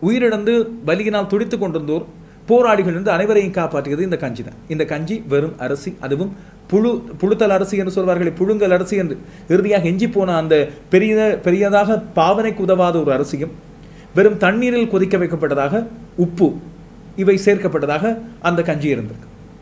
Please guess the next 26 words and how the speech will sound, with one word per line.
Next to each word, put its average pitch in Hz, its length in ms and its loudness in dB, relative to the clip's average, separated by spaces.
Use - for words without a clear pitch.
கடல் 185 300 4
நீரில் 170 300 0
வடித்தெடுக்கப்பட்ட 147 560 -2
நீர் 180 220 -2
பயன்படுத்தப்பட்டிருக்கலாம். 156 800 -2
புழுங்கல் 208 380 6
அரிசி 180 280 -2
இதுக்கு 160 240 -4
இருந்திருக்கிறது. 160 520 -4
தேங்காய் 214 440 4
பூ 165 80 -4
இல்லை, 151 140 -2
சுவைக்கு 214 420 2
தேங்காய் 196 340 0
பூ 185 80 -4
கூட 151 260 -4
இல்லை, 127 120 -4
தனியே 185 320 -2
சுவைக்கு 208 340 0
சேர்க்கப்பட்டது 160 500 -4
அந்த 143 200 -4
உப்பு, - 180 -12
அந்த 175 160 0
மண்ணின் 185 280 -2
உப்பு. - 160 -14
இவை 190 140 6